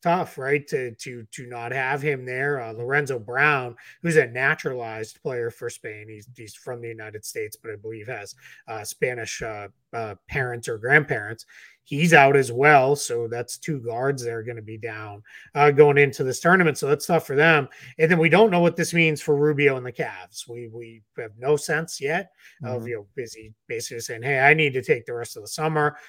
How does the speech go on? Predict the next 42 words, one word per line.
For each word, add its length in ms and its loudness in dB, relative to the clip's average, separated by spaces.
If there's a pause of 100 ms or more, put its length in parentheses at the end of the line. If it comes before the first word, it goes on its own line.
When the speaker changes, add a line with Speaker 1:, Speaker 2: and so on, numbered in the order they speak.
(120)
Speaker 1:
I'll 100 -2
be 80 0
back." 420 8
Or 80 -10
the 80 -8
Cavs 400 0
gonna 160 -10
say, 200 -6
"Hey, 160 0
we'll 180 2
see 200 -10
you 120 2
when 180 -4
we 120 -16
see 240 -12
you," 280 -2 (360)
um, 240 -2
you 80 -4
know, 80 -4
a 80 -6
little 160 0
bit 120 -8
later. 400 6 (220)
What 160 -6
I 240 4
am 180 0
wondering 400 -4
now 380 -6
for 160 -12
that 300 -4
Cavs 400 -8
team, 340 -18 (100)
they 180 -4
have 440 -8
two 260 -8
open 320 -10
roster 460 -18
spots 420 -12
still, 380 -14 (360)
uh, 160 -12
standard 500 -10
spots. 340 -8